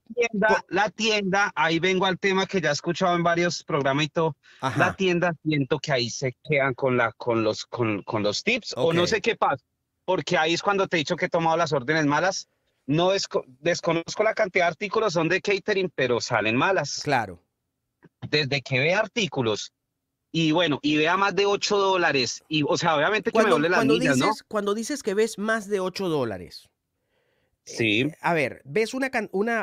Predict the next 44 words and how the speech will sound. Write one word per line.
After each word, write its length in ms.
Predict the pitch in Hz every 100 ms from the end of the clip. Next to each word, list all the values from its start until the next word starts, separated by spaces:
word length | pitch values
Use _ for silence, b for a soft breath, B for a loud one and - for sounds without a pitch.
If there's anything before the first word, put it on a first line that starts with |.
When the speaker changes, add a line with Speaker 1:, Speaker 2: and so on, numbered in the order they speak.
| -
Speaker 1:
Ah, 80 | 208
Speaker 2:
orden, 200 | 202 220
Speaker 1:
bueno. 120 | 175 _
Speaker 2:
un, 200 | 185 214
ajá, 320 | 151 147 127 165
Speaker 1:
A 40 |
ver, 100 | 175
Speaker 2:
de 80 | 196
Speaker 1:
te 60 | 214
comento, 380 | 233 202 147 127
bueno, 240 | 135 120
ahí 140 | 120 143
voy 160 | 175
Speaker 2:
ex- 60 | 190
Speaker 1:
a 40 |
lo 100 | 190
del, 160 | 196 170
al 140 | 147 127
tema 200 | 147 151
de 40 |
las 120 | 165
millas, 320 | 131 147 131 120
¿no? 140 | 175
Porque 340 | - 165 131 147
Speaker 2:
Ajá. 60 |
Speaker 1:
yo 120 | 143 143
siempre 400 | 165 175 180 180
trato 240 | 180 180
de 40 | 165
doblar 200 | 135 131
las 140 | 143
millas, 300 | 156 143 117
¿no? 100 | 131
O 40 | 170
sea, 220 | 139 117
si 180 | 107 117
son 240 | 123 120 -
tres 380 | 175 185 202 190
millas, 420 | 214 214 208 196
mínimo 320 | 170 165 175
que 140 | 175
sean 260 | 156 135 139
seis, 360 | - 160 175 175
siete. 480 | - 147 156 151 175